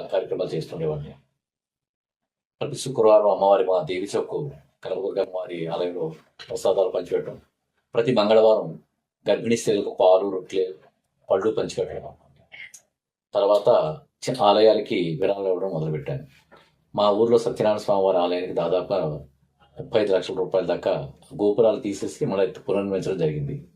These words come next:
మా దేవి చౌక్ అమ్మవారి దాకా ప-, ఆ, దేవి చౌక్ అమ్మవారికి చుట్టూ ఆలయ ప్రాంగణంలో ఈ సలాహారం అది నిర్మించడానికి పదిహేను లక్షల రూపాయల దాకా అయింది. మా ఊర్లో అమ్మవారికి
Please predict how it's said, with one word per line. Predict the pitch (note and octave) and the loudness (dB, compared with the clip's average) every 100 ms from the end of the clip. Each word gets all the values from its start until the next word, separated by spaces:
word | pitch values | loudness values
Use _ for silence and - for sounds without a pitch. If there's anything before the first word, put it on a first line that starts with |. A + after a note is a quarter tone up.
| _ _ _ _ _ - | _ _ _ _ _ -2
మా | G#2 | 2
దేవి | G2 G#2 | 4 2
చౌక్ | A#2 A#2 | 4 2
అమ్మవారి | G2+ G2 F#2+ | 2 0 2
దాకా | G2 F#2 G#2 | 2 0 -2
ప-, | F2+ F#2 F2+ F#2 | -2 -2 0 -2
ఆ, | F2+ E2+ D#2+ D#2+ - _ - | -2 -2 -4 -4 -10 _ -4
దేవి | G2 - | -4 -4
చౌక్ | - - | -4 -2
అమ్మవారికి | F#2 F2 F2+ F2 E2+ G#2+ D2+ - _ _ _ _ - | -2 0 0 -2 -4 -6 -6 -12 _ _ _ _ -10
చుట్టూ | - - G#2+ | -8 0 2
ఆలయ | F#2 F#2+ | 4 2
ప్రాంగణంలో | F#2+ F#2+ F#2 F#2 F#2 F2 C#2+ - _ _ _ - | 0 -2 -2 -2 0 -2 -4 -12 _ _ _ -8
ఈ | F#2 F2 D#2+ D2+ C2+ B1 - | -4 -4 -4 -6 -8 -10 -12
సలాహారం | - F#2+ G2+ G#2 G2 | -4 0 2 2 0
అది | F#2+ F2+ | 0 -4
నిర్మించడానికి | F2+ F2 F2 - E2+ F2 | -6 -6 -4 -4 -4 -4
పదిహేను | E2 D#2 - | -4 -4 -6
లక్షల | - - | -8 -8
రూపాయల | - - | -6 -6
దాకా | D#2+ D#2 | -4 -4
అయింది. | D2+ D#2+ C#3 _ _ - - _ _ _ _ _ _ _ _ _ _ - | -4 -6 -10 _ _ -20 -20 _ _ _ _ _ _ _ _ _ _ -6
మా | G#2 G2 | 2 2
ఊర్లో | G2+ G#2+ F#2+ | 4 2 4
అమ్మవారికి | F#2+ F#2+ F#2 A2+ D#2+ C#2 | 4 4 2 0 -2 -4